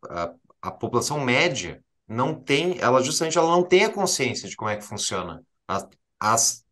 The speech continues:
a sociedade, as ideias que estão por trás da sociedade. Será que é isso mesmo que falta para as pessoas terem um pouquinho mais de noção? Elas têm que adquirir a consciência trabalhosa, disciplinada sobre os assuntos que estão, a, a,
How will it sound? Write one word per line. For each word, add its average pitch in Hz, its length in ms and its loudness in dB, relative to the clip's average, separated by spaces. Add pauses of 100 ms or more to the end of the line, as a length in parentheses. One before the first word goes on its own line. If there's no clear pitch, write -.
a 95 120 -6
sociedade, 107 640 0
as 104 180 -2
ideias 110 360 -2
que - 80 -12
estão 107 240 -6
por 110 140 -8
trás 101 280 -2
da 92 60 -6
sociedade. 95 540 -6 (380)
Será 135 260 4
que 180 120 0
é 160 60 8
isso 143 460 2
mesmo 135 340 2
que 123 120 -6
falta 131 460 2
para 117 140 -2
as - 80 -6
pessoas 123 420 -2
terem 120 240 0
um 123 60 -4
pouquinho 135 400 -6
mais 120 220 2
de 113 60 -6
noção? 107 260 -2
Elas 120 160 0
têm 120 120 -2
que 127 80 -4
adquirir 123 400 2
a 131 100 2
consciência 127 560 0 (360)
trabalhosa, 127 680 6
disciplinada 123 720 4
sobre 113 280 -2
os 107 60 -4
assuntos 110 480 -4
que 104 300 -4
estão, 123 360 2
a, 107 460 2
a, - 100 -10